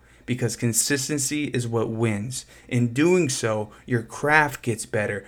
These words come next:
your knowledge grows, and your clients come back to rebook you on other projects. Take this story that is one of my favorite experiences that I've had on my freelance writing journey. So I wrote a Father the Bride speech for a man named Bob.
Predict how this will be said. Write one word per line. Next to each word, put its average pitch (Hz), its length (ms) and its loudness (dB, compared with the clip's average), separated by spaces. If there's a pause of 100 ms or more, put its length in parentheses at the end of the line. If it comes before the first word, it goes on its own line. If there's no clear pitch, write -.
(120)
your 127 220 6
knowledge 123 540 8
grows, 104 380 -4
and 117 160 -4
your 117 120 -4
clients 131 420 0
come 135 240 0
back 107 280 -2
to 113 120 -8
rebook 127 460 -2
you 120 100 -2
on 110 120 -4
other 107 200 -4
projects. - 800 -6 (640)
Take 165 220 0
this 175 200 4
story 107 540 2 (140)
that 120 120 4
is 117 120 -2
one 127 160 8
of 123 80 8
my 113 140 4
favorite 139 600 2
experiences 110 680 -2
that 101 100 -2
I've 101 140 -4
had 110 260 2
on 113 80 -6
my 101 140 0
freelance 107 440 -2
writing 101 280 2
journey. 101 480 -4 (720)
So - 160 6
I 139 100 12
wrote 190 300 8
a 135 60 4
Father 135 400 6
the 165 100 4
Bride 117 320 6
speech 104 300 -6
for 110 120 0
a 107 60 0
man 117 240 2
named 117 260 2
Bob. 107 460 0